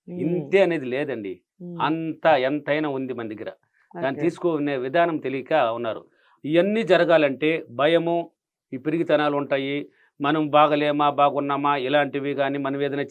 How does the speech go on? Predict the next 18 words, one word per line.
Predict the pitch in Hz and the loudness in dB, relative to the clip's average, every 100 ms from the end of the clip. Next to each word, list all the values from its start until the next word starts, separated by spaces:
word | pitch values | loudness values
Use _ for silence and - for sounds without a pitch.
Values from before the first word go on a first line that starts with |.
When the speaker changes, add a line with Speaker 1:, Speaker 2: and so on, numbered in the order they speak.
| 151 | -4
Speaker 2:
చేయగలమా, | 147 143 139 139 135 151 | -2 0 0 -2 -4 -4
చేయగలుగుతామా, | 151 143 139 135 143 | -4 -4 -4 -6 -6
చేయలేమా | 139 143 147 139 139 139 139 _ - - | -6 -6 -2 -2 -2 -4 -6 _ -20 -4
అనేంటి | 147 175 160 | 2 2 2
మాటలు | 147 151 160 151 | 2 2 2 0
ఉన్నవాళ్ళు | 147 147 143 143 143 | 0 2 4 2 0
ఎవరైనా | 127 151 180 180 180 | 0 4 6 6 4
సరే | 180 160 - _ _ _ _ _ _ _ _ _ - | 2 0 -2 _ _ _ _ _ _ _ _ _ -6
మిర్రర్ | 147 208 | 4 4
దగ్గర | 190 165 | 4 0
నిలబడండి, | 135 143 143 120 110 | 0 -2 -2 -2 -2
అద్దం | 143 202 | 0 0
దగ్గర | 170 | 0
నిలబడండి. | 131 127 139 135 110 175 | 0 -2 0 -2 -2 -8
Speaker 1:
మ్మ్. | 175 165 151 143 _ _ _ - | -8 -8 -12 -16 _ _ _ -4
Speaker 2:
నీతో | 156 240 254 | -2 0 2
నువ్వు | 233 196 | 2 6
మాట్లాడు, | 180 180 180 110 | 6 6 4 2